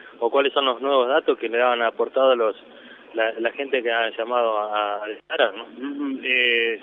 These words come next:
Speaker 2: sigue la, eh, el pedido de toda la familia, en su momento hablamos con la mamá de Karen, de que quien haya visto algo, que se acerque a la justicia, que lo aclare, que no tenga miedo.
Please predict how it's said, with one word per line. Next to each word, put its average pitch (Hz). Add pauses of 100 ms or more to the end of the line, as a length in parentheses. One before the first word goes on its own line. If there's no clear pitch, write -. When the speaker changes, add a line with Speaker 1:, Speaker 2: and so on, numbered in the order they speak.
Speaker 2:
sigue 156
la, 120 (340)
eh, 104
el 117
pedido 139
de 110
toda 131
la 123
familia, 151
en 120
su 123
momento 127
hablamos 127
con 120
la 113
mamá 120
de 117
Karen, 110
de 127
que 147
quien 135
haya 156
visto 156
algo, 180 (240)
que 123
se 135
acerque 160
a 151
la 139
justicia, 147
que 127
lo -
aclare, 160
que 131
no 139
tenga 143
miedo. 135